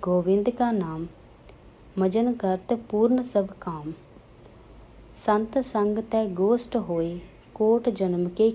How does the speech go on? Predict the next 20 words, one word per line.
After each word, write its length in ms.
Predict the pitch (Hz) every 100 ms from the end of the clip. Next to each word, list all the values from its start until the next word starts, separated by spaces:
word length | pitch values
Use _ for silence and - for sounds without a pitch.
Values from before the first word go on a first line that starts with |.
| -
ਕਿਲਵਿਖ 420 | 196 202 240 233 247
ਖੋਏ। 300 | - 165 156 147 - - - - - - - - -
ਸਿਮਰੇ 480 | - 214 208 220 226
ਸਾਧ 360 | 214 190 196 220 220
ਕਰੇ 280 | 190 185 220
ਆਨੰਦ, 440 | 220 180 170 185 190 - - - - - - - - -
ਮਨ 260 | 202 208
ਤਨ 240 | 214 247 233 185
ਰਵਿਆ 380 | 175 175 208 220 -
ਪਰਮ 300 | 196 208 226
ਆਨੰਦ। 420 | 190 165 151 156 - - - - - - - - - - -
ਜਿਸੇ 320 | 208 202 254 254 254
ਪ੍ਰਾਪਤ 440 | 202 196 190 - 220
ਹਰ 200 | 202 214
ਚਰਨ 440 | - 202 208 220
ਨਿਧਾਨ, 460 | 220 220 208 170 170 - - - - - - - - -
ਨਾਨਕ 500 | 190 185 185 220 226
ਦਾਸ 460 | 196 170 170 185 - - - -
ਤਿਸੇ 340 | 220 208 262 254
ਕੁਰਬਾਨ। 480 | 196 175 165 147